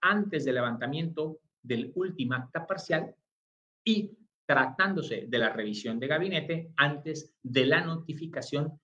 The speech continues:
de liquidación definitiva, porque recordemos que en un procedimiento de revisión electrónica hay una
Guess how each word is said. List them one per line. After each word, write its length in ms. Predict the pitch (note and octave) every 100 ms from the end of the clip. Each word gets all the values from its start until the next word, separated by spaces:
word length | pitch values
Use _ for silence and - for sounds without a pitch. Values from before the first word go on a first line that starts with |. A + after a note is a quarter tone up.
| _
de 260 | C#3 F3+ G#3+
liquidación 840 | G3 G3 G#3 G3+ D3+ - F3 F3 -
definitiva, 1200 | - D#3 D#3 D#3 D3+ D3 C#3+ D#3+ D#3 B2 - -
porque 240 | A2+ G#2+
recordemos 600 | A#2+ A#2 B2 B2 D3 D#3+ -
que 80 |
en 80 | C3
un 120 | C3+
procedimiento 520 | C#3 - C#3 C3 C3+ D3
de 60 |
revisión 220 | C#3+ C3+
electrónica 420 | C#3+ C#3+ C#3+ D3 C3+
hay 100 | C3+
una 340 | D#3 D#3 -